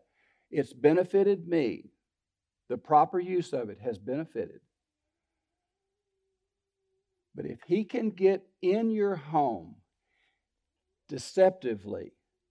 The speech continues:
and get in there and get a hold of your children's minds, husband's mind, the wife's minds,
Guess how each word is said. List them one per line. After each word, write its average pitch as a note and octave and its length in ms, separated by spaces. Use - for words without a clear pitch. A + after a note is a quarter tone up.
and G2+ 220
get D#3+ 180
in G3+ 160
there C#3+ 420
and G#2+ 200
get E3 220
a G3 60
hold D3 480
of A2+ 120
your G#2 140
children's C3 640
minds, D#3+ 720
husband's C#3 640
mind, E3 520
the - 80
wife's D3+ 560
minds, D#3+ 720